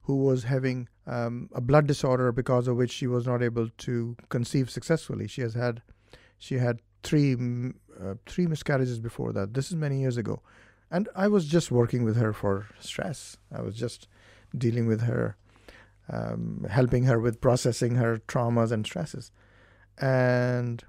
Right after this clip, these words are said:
lo and behold, her blood count started to increase and she became pregnant and she conceived and she delivered a baby. And, uh,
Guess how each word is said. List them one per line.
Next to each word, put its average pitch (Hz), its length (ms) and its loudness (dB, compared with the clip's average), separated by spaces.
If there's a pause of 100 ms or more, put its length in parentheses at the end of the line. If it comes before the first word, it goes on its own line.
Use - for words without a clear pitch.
(320)
lo 156 160 10
and 190 120 10
behold, 127 560 6 (120)
her 127 400 0 (340)
blood 143 380 6
count 139 260 4
started 127 380 4
to 127 80 4
increase 117 560 0
and 120 200 -2
she 120 120 -6
became 120 300 2
pregnant 117 440 2
and 117 180 0
she 120 120 -6
conceived 123 580 0
and 120 240 -4
she 131 220 -2
delivered 139 420 4
a 120 60 4
baby. 107 420 2 (1080)
And, 120 840 -2
uh, 120 280 -4